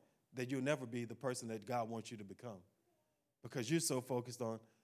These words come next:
you'll never be, become who you don't think you are. Stop saying things like that and say, "I am an overcomer. I am the righteousness of Christ.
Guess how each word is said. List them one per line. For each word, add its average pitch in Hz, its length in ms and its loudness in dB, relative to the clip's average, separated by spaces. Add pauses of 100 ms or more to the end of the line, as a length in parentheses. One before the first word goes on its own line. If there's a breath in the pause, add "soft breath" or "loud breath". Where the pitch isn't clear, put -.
(300 soft breath)
you'll 127 200 2
never 147 260 6
be, 143 360 4 (280)
become 123 480 2
who 135 80 -2
you 120 180 0
don't 120 320 -6
think 120 220 -8
you 117 160 -6
are. 95 160 -6 (600)
Stop 175 340 4
saying 175 260 2
things 160 320 0
like 117 180 -2
that 123 80 -2
and 117 120 -2
say, 117 240 -2 (580 soft breath)
"I 147 200 -2
am 131 400 0 (880)
an 127 120 2
overcomer. 104 540 -4 (1400)
I 143 140 4
am 170 300 6
the 123 80 -2
righteousness 123 580 0
of - 100 -16
Christ. 98 400 -6